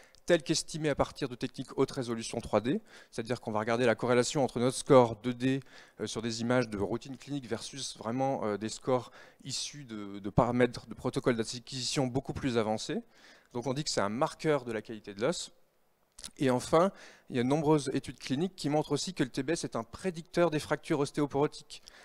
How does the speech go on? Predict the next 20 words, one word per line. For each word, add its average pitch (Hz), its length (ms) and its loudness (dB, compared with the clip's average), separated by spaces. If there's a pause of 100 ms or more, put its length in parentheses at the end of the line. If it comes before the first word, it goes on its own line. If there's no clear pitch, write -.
(220)
tant 160 100 6
les 147 100 4
fractures - 400 -6
prévalentes 147 560 4
que 143 100 -6
les 123 80 4
pra-, - 340 -6
les 123 100 -2
fractures 127 380 0
incidentes. 123 540 0
Donc 113 160 -10
les 113 80 -10
fractures - 380 -4
prévalentes, 120 460 0
c'est - 140 -6
les 98 80 -2
fractures 117 360 -6
qui - 100 -10
ont 113 60 -2
lieu 107 180 -2